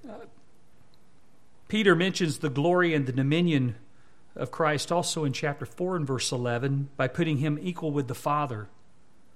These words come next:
It also ends with that word amen, translated amen.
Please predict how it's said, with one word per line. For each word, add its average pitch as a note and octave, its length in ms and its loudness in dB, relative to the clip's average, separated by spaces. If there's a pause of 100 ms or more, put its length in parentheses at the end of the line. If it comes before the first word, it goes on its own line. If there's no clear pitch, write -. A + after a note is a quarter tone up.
(380)
It D#3+ 40 6
also F3 340 6
ends D#3+ 400 2
with C#3 360 4
that C3 340 2 (100)
word C#3 340 4
amen, C3+ 680 0 (560)
translated B2+ 560 -2
amen. A#2+ 500 -2